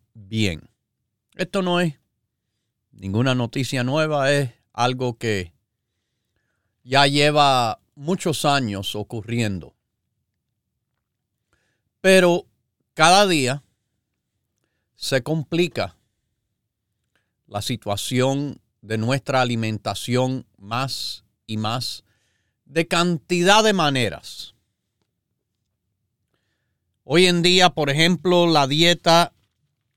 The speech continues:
se considera en parte responsable por situaciones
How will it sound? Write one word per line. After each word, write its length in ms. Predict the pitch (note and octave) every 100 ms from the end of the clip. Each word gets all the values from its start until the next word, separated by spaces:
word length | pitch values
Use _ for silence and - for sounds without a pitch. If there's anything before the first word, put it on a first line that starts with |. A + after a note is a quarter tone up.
| _ _
se 220 | - D3
considera 760 | B2+ C#3 B2 C#3 B2+ C#3+ E3+ D#3
en 140 | C#3
parte 480 | A#2+ D3 D#3+ - D#3+
responsable 1200 | C3 C3+ - B2+ B2 - C#3 C#3+ D3 D#3 D#3+ C#3 _ _ _ _ _ _ _ _ _ _ _ _ _
por 420 | - C3+ B2 B2+ _
situaciones 1200 | - - D3+ C3 A#2+ - D3 D3+ E3 D#3 - -